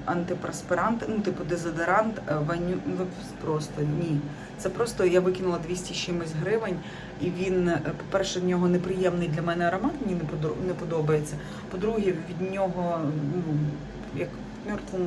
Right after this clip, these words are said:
припарку, від нього взагалі. А,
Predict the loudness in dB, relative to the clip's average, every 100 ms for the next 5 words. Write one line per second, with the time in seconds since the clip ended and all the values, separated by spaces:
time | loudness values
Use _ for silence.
0 | -2 -4 2 2 2 -2 0 0 0 0
1 | 0 0 0 0 0 -2 -6 -10 -8 -6
2 | -6 -6 0 2 4 4 4 4